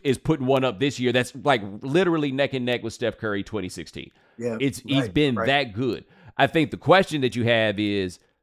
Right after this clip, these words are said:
Speaker 1: because those numbers have taken a big drop in the postseason. Like, even if you say he averaged thirty a game, but he's going from shooting, like, fifty-eight to shooting fifty,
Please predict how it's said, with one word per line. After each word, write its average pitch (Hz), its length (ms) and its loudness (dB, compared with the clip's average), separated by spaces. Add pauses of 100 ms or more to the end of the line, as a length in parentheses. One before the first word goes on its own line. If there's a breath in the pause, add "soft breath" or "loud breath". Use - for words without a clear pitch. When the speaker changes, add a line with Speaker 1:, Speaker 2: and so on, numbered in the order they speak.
Speaker 1:
because 135 280 4
those 151 200 6
numbers 156 360 2
have 165 280 6
taken 127 280 0
a 110 60 0
big 110 260 -2
drop 120 360 2
in 101 80 -2
the 92 60 -4
postseason. 85 440 -6
Like, 95 160 -4
even 170 220 2
if 135 80 -2
you 151 60 -2
say 151 200 2
he 135 180 0
averaged 123 240 2
thirty 123 300 2
a - 20 0
game, 113 380 2
but 120 80 0
he's 113 100 -2
going 151 220 8
from 156 100 -4
shooting, 147 260 -2
like, 113 200 0
fifty-eight 127 500 0
to 104 60 -8
shooting 101 240 -6
fifty, 160 400 -6